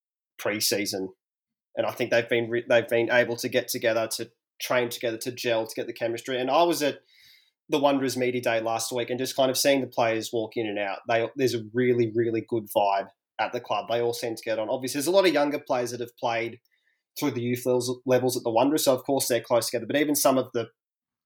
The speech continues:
older, I use that in quotation marks, they're still probably, like, twenty-six, twenty-seven, but some of the older players at the Wanderers, they all really get on too. They're all laughing, joking, having banter and stuff. I think it's really a positive thing to see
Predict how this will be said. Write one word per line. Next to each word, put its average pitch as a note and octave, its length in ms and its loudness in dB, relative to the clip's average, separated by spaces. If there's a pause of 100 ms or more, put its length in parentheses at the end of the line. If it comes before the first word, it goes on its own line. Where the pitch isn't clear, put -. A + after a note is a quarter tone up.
older, B2+ 320 4
I A2+ 100 4
use A#2+ 140 0
that A2 100 -2
in - 40 -12
quotation A#2+ 540 -4
marks, F#2+ 260 -10
they're F#2+ 120 -6
still G2 220 -6
probably, G2 220 -8
like, - 140 -6
twenty-six, G2 460 -4
twenty-seven, G#2 420 -4
but A#2 120 -2
some A#2+ 180 2
of A2+ 80 -2
the B2 160 -2
older A#2 320 4
players G#2 600 -2 (400)
at A#2+ 120 0
the C3 60 0
Wanderers, B2 320 2
they C3+ 100 6
all C3 160 4
really B2+ 400 0 (600)
get C#3+ 140 4
on C3 100 6
too. C3+ 200 2
They're B2 140 2
all A#2+ 140 4
laughing, A#2 440 2
joking, A#2+ 340 0
having A2+ 200 -2
banter A2 300 -2
and B2 60 -8
stuff. G#2 180 0
I A2+ 60 4
think A#2 120 4
it's A#2+ 180 -2
really A2+ 320 2
a - 60 -6
positive A#2+ 400 0
thing A#2 200 2
to A#2 80 -4
see G#2+ 380 2